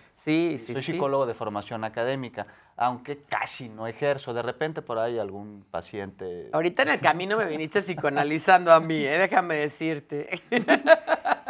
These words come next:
Speaker 2: Y bueno, periodista, sí, periodista y, y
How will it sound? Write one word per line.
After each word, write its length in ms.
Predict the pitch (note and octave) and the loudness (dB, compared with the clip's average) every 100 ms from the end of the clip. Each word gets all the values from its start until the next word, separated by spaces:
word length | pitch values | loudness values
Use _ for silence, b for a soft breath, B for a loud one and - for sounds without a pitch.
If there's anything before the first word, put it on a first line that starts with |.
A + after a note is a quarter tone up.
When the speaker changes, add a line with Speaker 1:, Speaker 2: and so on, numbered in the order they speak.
| - C#3+ | -8 -2
Speaker 2:
Y 60 | |
bueno, 200 | G3 A3 | 0 0
periodista, 640 | E3+ D#3+ F#3 A#3+ B3 F3 D#3 | 0 2 2 0 -4 -6 -4
sí, 160 | G#3 | -4
periodista 680 | G3+ D3 D#3 F3+ F3 F3 F3 | -2 -2 -2 -4 -4 -2 -2
y, 60 | |
y 880 | C3+ A#2 F#2 G#2 G#2 G2 G2 F#2+ F2 | -2 -8 -10 -14 -14 -16 -20 -20 -20